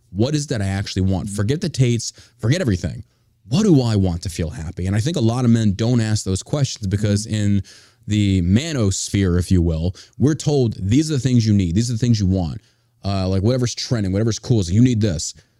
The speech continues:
Speaker 1: But I don't think, like, a lot of men actually sit down and say, "What is it that I actually do want from this relationship? What do I need
Speaker 2: True.
Speaker 1: from this
Speaker 2: Yeah.
Speaker 1: woman?"
Speaker 2: Yeah, I think a lot of
Speaker 1: So
Speaker 2: them do that.
Speaker 1: when people, you know, they go out and these, the, they do these interviews like Owen's did, and they generalize,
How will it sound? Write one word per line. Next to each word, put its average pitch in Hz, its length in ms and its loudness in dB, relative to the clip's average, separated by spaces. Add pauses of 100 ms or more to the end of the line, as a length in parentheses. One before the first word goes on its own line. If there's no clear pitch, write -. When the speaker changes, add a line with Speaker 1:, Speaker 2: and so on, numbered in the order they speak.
(160)
Speaker 1:
But 120 180 -2
I 131 60 -4
don't 190 180 -2
think, 214 140 -6
like, 139 120 0
a 113 60 0
lot 110 180 0
of 143 60 4
men 123 120 2
actually 117 240 -2
sit 113 140 -8
down 120 120 -2
and 117 100 -2
say, 107 140 -4
"What 98 260 0
is 202 120 -2
it 226 80 -8
that 196 100 -4
I 180 40 -4
actually 185 320 -6
do 139 200 0
want 95 300 -4
from 92 120 -6
this 85 180 -4
relationship? 82 400 -4
What 135 120 2
do 214 80 0
I 175 60 0
need 110 220 0
Speaker 2:
True. 87 100 -6
Speaker 1:
from 87 80 -2
this 80 160 -6
Speaker 2:
Yeah. 101 60 -6
Speaker 1:
woman?" 78 300 -6
Speaker 2:
Yeah, 101 80 -16
I 98 120 -16
think 104 180 -16
a 98 40 -16
lot 98 60 -12
of - 20 -8
Speaker 1:
So 147 180 -4
Speaker 2:
them 131 100 -4
do 101 100 -12
that. 98 220 -12
Speaker 1:
when 143 200 2
people, 147 520 0
you 117 160 2
know, 110 220 2
they 107 140 2
go 123 200 2
out 135 80 -2
and 127 80 4
these, 107 200 0
the, 110 160 2
they 104 140 0
do 113 80 4
these 110 160 2
interviews 131 280 2
like 92 120 0
Owen's 147 280 2
did, 92 160 0
and 95 120 2
they 101 80 4
generalize, 85 840 -2